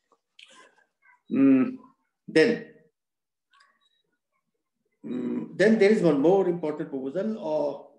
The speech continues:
uh, uh, Professor Yadav was also talking about this. There is a concept of school complexes, which was first given by, uh,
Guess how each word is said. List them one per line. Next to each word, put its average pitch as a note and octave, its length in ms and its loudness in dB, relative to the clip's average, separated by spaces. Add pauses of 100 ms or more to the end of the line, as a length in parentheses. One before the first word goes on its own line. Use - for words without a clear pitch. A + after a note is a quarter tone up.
uh, C#3 60 -18
uh, B2+ 120 -12
Professor C#3+ 320 -8
Yadav D3+ 420 0
was C#3+ 100 -2
also C#3+ 280 -6
talking B2+ 280 -10
about A#2 300 -8
this. - 240 -20 (1900)
There F#3+ 240 0
is A3 100 -2
a A3+ 80 2
concept G#3 520 -2
of A3+ 100 2
school A3 520 2
complexes, - 840 -4 (1500)
which D#3 180 2
was D3+ 360 2
first G#3+ 380 -8
given E3 240 4
by, C3 300 -4 (1000)
uh, - 40 -10